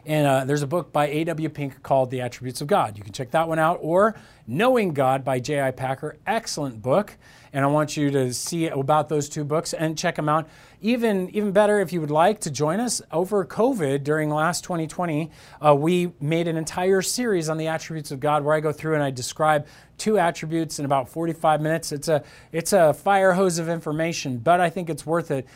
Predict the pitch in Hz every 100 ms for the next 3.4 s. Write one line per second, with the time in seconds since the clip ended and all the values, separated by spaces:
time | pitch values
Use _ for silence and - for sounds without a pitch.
0 | - - 170 196 190 185 170 165 160 156
1 | 160 147 147 156 160 214 214 147 131 123
2 | 120 175 190 240 190 - 233 247 202 151
3 | 139 123 123 123